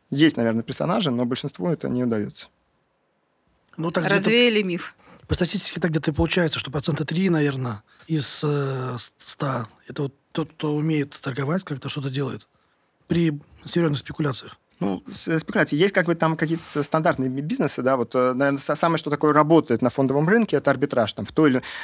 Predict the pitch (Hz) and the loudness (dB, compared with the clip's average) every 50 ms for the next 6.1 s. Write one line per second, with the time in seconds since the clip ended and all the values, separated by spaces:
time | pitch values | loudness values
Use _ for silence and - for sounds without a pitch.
0 | - - - 135 139 151 151 139 - - 143 143 139 135 131 131 147 123 117 127 | -14 -6 0 2 4 4 4 2 0 0 2 2 2 2 2 2 2 0 0 0
1 | 123 - 165 - 120 110 104 - 127 113 98 107 104 113 120 113 104 107 98 - | 2 2 2 4 2 0 0 2 0 0 2 0 0 0 0 -2 -2 -4 -4 -4
2 | - 131 120 - - 143 151 185 233 233 160 - - 127 113 117 113 113 147 147 | -4 -4 -4 -4 -2 -2 0 2 2 2 2 2 0 0 0 0 0 0 0 2
3 | 160 147 123 - 120 117 139 139 - 220 226 220 - - 131 120 - - - 147 | 2 2 0 0 -2 -2 -2 0 0 0 -2 0 -2 -4 -4 -4 -6 -10 -10 -6
4 | - 123 - 127 120 120 123 139 131 - 113 104 110 113 110 95 107 104 - 131 | -6 -4 -2 0 0 2 2 0 0 0 -2 -4 -2 -2 -2 -2 -4 -6 -6 -6
5 | - - 190 - 156 143 156 160 - 185 180 123 120 135 - 120 104 98 95 - | -6 -4 -2 0 0 0 0 0 -2 -2 -4 -2 -4 -6 -4 -2 -4 -4 -4 -8
6 | - | -12